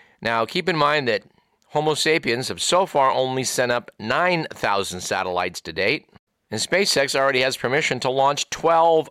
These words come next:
thousand, of which sixty are already up. The firm says the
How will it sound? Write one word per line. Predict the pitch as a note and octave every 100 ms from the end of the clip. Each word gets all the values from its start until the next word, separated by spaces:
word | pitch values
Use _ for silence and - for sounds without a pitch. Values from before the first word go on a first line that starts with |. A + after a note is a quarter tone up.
| -
thousand, | - - E3+ F#3 F#3 C3 E2 - - - _ _ _ _ _ -
of | G#2
which | A2+ - -
sixty | - - E3 - B2+ -
are | A#2
already | A#2 B2+ B2 B2
up. | C#3+ F2 - - - - - -
The | A#2
firm | E3+ F#3+
says | D3+ D3+ B2+
the | A2+ G#2